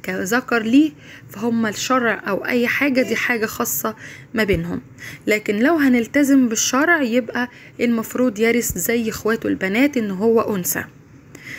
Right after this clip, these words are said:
يسرا حاليا بتجري في الأوراق الخاصة مرة تانية للنور هشام سليم إن هو يع-، يثبت هويته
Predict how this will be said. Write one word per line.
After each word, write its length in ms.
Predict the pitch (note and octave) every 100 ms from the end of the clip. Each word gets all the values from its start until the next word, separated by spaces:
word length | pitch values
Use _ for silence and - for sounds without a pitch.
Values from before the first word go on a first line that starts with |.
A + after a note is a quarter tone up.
| - - - -
يسرا 320 | C4 F4 D#4+
حاليا 560 | D4+ B3+ A3 A3 C#4 D4
بتجري 540 | G3+ - B3 G#3+ B3 B3
في 140 | A3+
الأوراق 580 | G3+ G3 F#3+ G3+ B3+ -
الخاصة 720 | G3+ - C4+ C4 - B3+ C4 -
مرة 420 | G#3+ B3+ C4 A#3
تانية 480 | G#3+ B3+ A#3+ G3 - - - - -
للنور 960 | A#3+ C4 B3 B4 A3+ G#3+ A3 B3 A3 F#3+
هشام 300 | G3 A3+ G#3+
سليم 460 | - G3+ A#3+ D4
إن 220 | C#4+ A3+ A3
هو 440 | A3 B3+ A#3 A#3+ - - - -
يع-، 360 | G#3+ B3 A#3+ A#3+ -
يثبت 560 | G#3+ B3+ C#4+ - A3+ -
هويته 500 | F#3+ G3 G3 G#3+